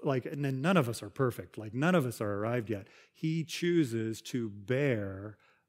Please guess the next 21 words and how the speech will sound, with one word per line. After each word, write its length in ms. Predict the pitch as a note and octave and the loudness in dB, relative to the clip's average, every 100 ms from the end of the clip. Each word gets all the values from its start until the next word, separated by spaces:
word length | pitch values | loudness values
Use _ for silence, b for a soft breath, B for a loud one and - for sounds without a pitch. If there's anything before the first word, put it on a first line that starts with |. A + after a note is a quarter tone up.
| _ | _
on 200 | B2+ C#3 | -2 -2
himself, 500 | C#3 C3 - A#2 G#2+ | -2 -4 -2 -2 -2
to 220 | - A2+ - | -6 -8 -10
carry 840 | - C3+ C#3+ C#3 G#2 F#2 G2+ A#2 - b b b | -8 -2 0 0 -2 -6 -12 -16 -20 b b b
the 100 | A2+ | -8
cross 760 | - - C3 F#2+ D#2+ G2 - - _ _ _ _ _ _ _ _ | -6 -4 -2 -2 -6 -12 -14 -20 _ _ _ _ _ _ _ _
so 340 | - B2 A#2+ | -4 0 2
that 420 | A2+ A#2 A#2 C#3 B2 | 0 0 0 -2 -6
we 680 | B2 C#3+ B2 G2 F#2+ A2 - _ | -8 -4 -4 -4 -8 -10 -14 _
might 280 | A2+ A2 A#2+ | -10 -8 -8
have 420 | A#2+ G#2+ G2+ F#2+ | -6 -6 -6 -8
relationship 760 | G2+ G#2 G#2+ - G#2+ - F#2+ F#2 _ _ _ _ _ _ _ - | -8 -4 -6 -6 -12 -14 -16 -18 _ _ _ _ _ _ _ -10
with 180 | F#2+ | -8
him. 260 | G#2+ E2+ D#2+ _ _ _ _ _ _ _ _ _ _ _ _ _ _ _ _ _ _ A#2 | -10 -16 -18 _ _ _ _ _ _ _ _ _ _ _ _ _ _ _ _ _ _ 2
We 180 | C3+ | 2
forgive 640 | C#3 D3 A2+ C3 C3 C3 - | 4 0 2 4 4 0 -4
because 300 | A#2+ A2+ G2+ | -6 -6 -8
he 140 | A2 | -8
first 340 | G#2 G#2+ F#2+ - | -8 -8 -10 -10
forgave 400 | G#2 F#2 F#2+ F2 | -10 -10 -12 -14
us. 360 | D#2 D2 - | -18 -20 -20